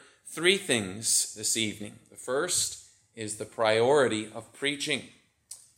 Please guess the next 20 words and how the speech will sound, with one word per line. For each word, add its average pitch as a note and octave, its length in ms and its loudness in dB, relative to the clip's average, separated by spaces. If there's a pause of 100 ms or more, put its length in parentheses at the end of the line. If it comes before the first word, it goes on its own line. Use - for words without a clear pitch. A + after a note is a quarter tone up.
(340)
The A2 80 -16
priority B2+ 1000 8 (580)
of A2+ 200 -12
preaching. A#2 580 -6 (1400)
We B2 120 -6
know B2 200 4
that C#3 160 6
we C3+ 100 -2
have C3 220 2
a A#2+ 40 -2
duty D3 440 2
to A#2+ 120 -4
pray, A2 680 -2 (680)
that B2 160 -10
we B2+ 80 -4
are C3 80 0
to C3 80 -2
pray D3 260 0
without D3+ 380 -2
ceasing. E3+ 460 -2